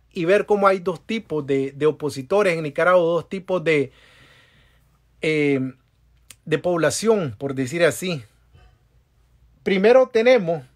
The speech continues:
a los alineados con la Alianza, con la unap, con el M R S, con el P L C, con toda la misma cochinada que de los partidos políticos históricos. Y esos son los intocables, los que no les hacen nada, los que andan en, eh,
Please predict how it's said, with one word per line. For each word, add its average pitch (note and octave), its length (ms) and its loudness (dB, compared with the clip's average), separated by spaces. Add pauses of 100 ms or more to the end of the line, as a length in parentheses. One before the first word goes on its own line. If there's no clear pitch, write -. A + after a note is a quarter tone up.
(180)
a D#3 120 2
los F3 160 0
alineados E3+ 720 2 (120)
con C#3+ 180 -6
la C#3 60 -2
Alianza, E3+ 540 -2
con C3+ 160 -8
la B2+ 60 -6
unap, F3+ 380 0
con C#3+ 180 -8
el C3+ 120 -4
M C3 160 -6
R E3 180 -2
S, F3 200 -8
con C#3+ 160 -8
el C3+ 80 -8
P C#3 120 -4
L C3+ 140 -6
C, F#3+ 220 -8 (200)
con G3 200 -6
toda B3+ 200 4
la A#3 140 0
misma A3+ 320 -2
cochinada F#3 720 -2
que C#3+ 180 -4
de C#3+ 60 -2
los C#3 160 -6
partidos F#3 460 -4
políticos F3 520 -6
históricos. C#3 640 -8 (640)
Y B3+ 360 0 (540)
esos F#3 260 0
son A3 140 2
los F#3+ 120 2
intocables, F#3 640 0
los C#3+ 160 -2
que D3+ 160 -6
no E3 160 0
les D#3+ 160 -2
hacen D3+ 260 -6
nada, F3+ 500 -2
los - 140 -12
que E3+ 120 -2
andan F3 260 0
en, C#3 380 -2 (680)
eh, C3 560 -2